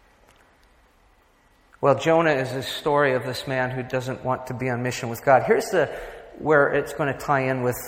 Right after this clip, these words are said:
the text I'm going to read in a moment. As you know, Jonah, after he gets spit out of the whale, does, does what God asked him to do. He goes to Nineveh and he preaches to this town. And he actually says what God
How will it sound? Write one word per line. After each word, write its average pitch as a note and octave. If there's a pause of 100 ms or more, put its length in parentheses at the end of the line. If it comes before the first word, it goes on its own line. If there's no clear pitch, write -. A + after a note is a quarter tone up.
(120)
the B2+
text -
I'm A#2+
going A#2+
to B2
read B2+
in B2
a A#2
moment. A2 (1120)
As E3+
you F3
know, B2+
Jonah, C#3
after B2+
he A2+
gets -
spit B2
out B2
of A#2+
the A#2+
whale, A2+ (400)
does, C3 (200)
does B2+
what A#2+
God A2+
asked A2+
him A2
to A#2
do. C3
He A2+
goes B2+
to B2+
Nineveh A#2
and A#2+
he A#2
preaches -
to A#2+
this A2 (240)
town. B2 (1000)
And C#3+
he D3+
actually G3
says B2+
what C3
God B2+